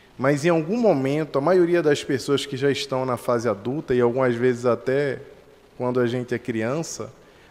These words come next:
a gente magoa profundamente alguma pessoa. Se tem alguém aqui que nunca magoou alguém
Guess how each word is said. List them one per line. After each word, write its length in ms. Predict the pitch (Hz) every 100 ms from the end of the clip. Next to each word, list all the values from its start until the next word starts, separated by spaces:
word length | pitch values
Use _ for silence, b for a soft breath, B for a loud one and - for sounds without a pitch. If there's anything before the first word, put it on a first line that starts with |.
| B
a 100 | 131
gente 240 | 160 170
magoa 560 | 170 165 135 131 156 156
profundamente 1400 | - 185 143 - - 196 208 196 185 117 117 127 127 -
alguma 360 | 127 113 117 113
pessoa. 600 | 117 104 - 92 - 101 - B B B B B B - B B B
Se 160 | - 156
tem 220 | - 220
alguém 320 | 202 180 185
aqui 240 | 151 -
que 160 | 139 156
nunca 500 | 151 156 196 220 196
magoou 540 | 165 147 139 123 117
alguém 600 | 113 110 120 139 147 101